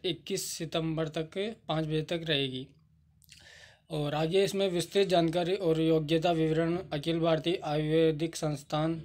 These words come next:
जोधपुर राजस्थान की वेबसाइट पर उपलब्ध है। यानी कि इसमें एज क्राइटेरिया, क्या क्या आपकी योग्यता है,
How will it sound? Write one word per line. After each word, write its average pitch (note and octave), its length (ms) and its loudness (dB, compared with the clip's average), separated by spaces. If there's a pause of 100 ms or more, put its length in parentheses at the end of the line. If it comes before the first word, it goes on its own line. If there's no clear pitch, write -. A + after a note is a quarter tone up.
(100)
जोधपुर D#3+ 460 2
राजस्थान D#3 420 0
की D#3 60 0
वेबसाइट D3+ 480 0
पर D3 140 0
उपलब्ध C#3 500 -6
है। C3+ 80 -8 (420)
यानी E3 220 4
कि E3+ 60 2
इसमें E3+ 280 0
एज D#3+ 260 4
क्राइटेरिया, D#3 760 4 (400)
क्या D#3 140 2
क्या D#3 240 2 (560)
आपकी D#3 340 -6
योग्यता D3+ 480 0
है, D3+ 380 0